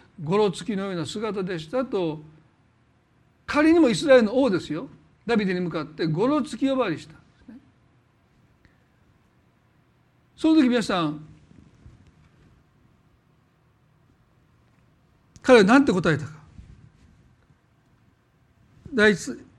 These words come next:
サムエルの、ごめんなさい、第二サムエルの六の二十一でダビデはこう言いました。「あなたの父よりも、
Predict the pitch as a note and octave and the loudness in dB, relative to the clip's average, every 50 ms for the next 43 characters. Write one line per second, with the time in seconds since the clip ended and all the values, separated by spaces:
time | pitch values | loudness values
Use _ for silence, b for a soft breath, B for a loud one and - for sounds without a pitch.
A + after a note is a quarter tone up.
0 | _ _ _ - - A#3 G#3+ G3+ G3 F#3 F3 E3+ E3+ E3+ D#3 D3+ D3+ D3+ - F#3+ | _ _ _ -8 -2 0 0 0 2 0 0 0 0 -2 -2 -4 -6 -6 -4 -4
1 | F#3+ D#3+ F3 D3 D3 D#3 - - - _ _ _ _ _ _ _ _ _ _ _ | -2 -2 -2 -4 -6 -10 -16 -20 -20 _ _ _ _ _ _ _ _ _ _ _
2 | _ _ _ _ _ _ - G3 E3 G3+ G3+ G#3 G3+ G3 D#3+ - G#3+ G#3 G3+ F3+ | _ _ _ _ _ _ -8 -2 0 2 2 2 0 -2 -2 -2 0 0 2 2
3 | D#3+ D#3 D#3 F#3 G3 F#3 - - - - _ _ _ _ _ _ _ _ _ _ | 2 0 0 -2 -2 -4 -6 -12 -20 -20 _ _ _ _ _ _ _ _ _ _
4 | _ _ _ _ _ _ _ _ _ _ _ _ _ _ _ _ _ _ _ _ | _ _ _ _ _ _ _ _ _ _ _ _ _ _ _ _ _ _ _ _
5 | _ _ _ _ _ _ - A3+ A#3 E3+ A3 F#3+ F3+ F3+ G3+ G3+ F#3 E3+ - - | _ _ _ _ _ _ 0 0 0 2 0 -2 -2 -2 -2 0 -2 -2 -4 -4
6 | F3 E3 D#3+ D#3 D#3 - - - - G3 G#3+ G3 F#3 E3 D3 - F3 E3 D#3+ C3 | -4 -4 -4 -6 -8 -12 -18 -14 -8 -6 -4 -4 -2 -4 -4 -4 -4 -4 -4 -6
7 | - - - - - - - _ _ _ _ _ _ _ _ _ _ _ _ _ | -10 -12 -16 -20 -20 -20 -20 _ _ _ _ _ _ _ _ _ _ _ _ _
8 | _ _ _ _ _ _ _ _ _ _ _ _ _ _ _ _ _ _ _ _ | _ _ _ _ _ _ _ _ _ _ _ _ _ _ _ _ _ _ _ _
9 | _ _ _ _ _ - G3+ G3 A#3 C4 D4 D4+ D4 C#4+ C4 A#3+ A#3 A3+ G#3+ F#3+ | _ _ _ _ _ -8 -4 0 2 2 4 2 2 2 2 0 0 0 -2 -4
10 | D#3 - - - A#3+ A#3 G#3 E3+ D#3+ D#3+ E3+ F3 D#3+ C#3+ - | -6 -8 -8 -4 -2 0 0 0 0 0 -2 -2 -4 -6 -8